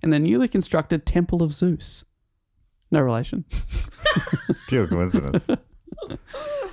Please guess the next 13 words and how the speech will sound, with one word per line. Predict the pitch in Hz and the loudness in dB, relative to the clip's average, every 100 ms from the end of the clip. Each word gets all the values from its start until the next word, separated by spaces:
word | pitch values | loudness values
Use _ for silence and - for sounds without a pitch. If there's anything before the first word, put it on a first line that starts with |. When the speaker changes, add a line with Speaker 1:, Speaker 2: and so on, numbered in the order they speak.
| - | 0
Speaker 1:
Phidias | 277 277 277 | 2 4 6
was | 240 214 | 6 6
well | 220 | 6
known, | 214 214 247 | 6 6 6
having | 226 196 180 | 6 4 2
previously | 202 190 185 190 | 2 2 0 2
constructed | 180 - 170 - 156 | 0 2 0 0 2
the | 151 | 2
massive | 156 - 160 | 2 2 -2
statue | - 156 - 147 - | 2 0 4 2 2
of | 156 - - | -2 -4 -4
Athena | 151 - 196 196 190 190 | -4 0 2 4 4 2
Parthenos | - 190 208 170 190 - | 2 0 2 2 2 -2